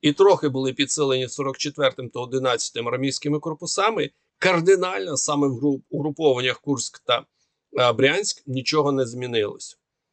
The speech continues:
Зміни не суттєві, тому вони дійсно можуть, а, імітувати чергове заходження на територію України в сіру зону, але такого масштабу, е, як в, на Харківщині,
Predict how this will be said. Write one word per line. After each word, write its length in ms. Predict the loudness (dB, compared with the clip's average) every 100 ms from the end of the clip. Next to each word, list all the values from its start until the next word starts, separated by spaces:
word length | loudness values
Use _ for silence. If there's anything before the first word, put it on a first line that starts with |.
| _ _ -4
Зміни 580 | 4 6 6 4 2 0 0
не 260 | 2 4
суттєві, 640 | 0 -6 -2 0 0 -2 -12 _ _ _ 2
тому 480 | 6 8 8 6 4
вони 320 | 4 6 4
дійсно 480 | 2 -2 -2 -2 -2
можуть, 640 | 2 4 4 2 -8 -10 -12 _
а, 640 | -4 0 2 2 0 -2 -8 -12 _ _ 4
імітувати 760 | 4 4 2 2 2 2 -4
чергове 720 | -8 -2 0 2 4 4 2 0 _ _ _ -8
заходження 800 | -6 0 0 4 2 2 -4 -2
на 120 | -2
територію 560 | 0 -2 0 0 -2 -4
України 460 | -6 -4 -2 -2
в 80 | -4
сіру 480 | -2 2 6 6 4
зону, 480 | 4 4 4 -2 -12 _ _ _ 0
але 420 | 2 4 4 2 -8
такого 420 | -2 6 6 6
масштабу, 680 | 4 2 4 4 2 -2 -16 _ _ _ -6
е, 220 | -2 0
як 460 | -2 2 4 4 0
в, 340 | -10 -2 0 0
на 100 | -2
Харківщині, 680 | 2 2 0 -4 -8 -8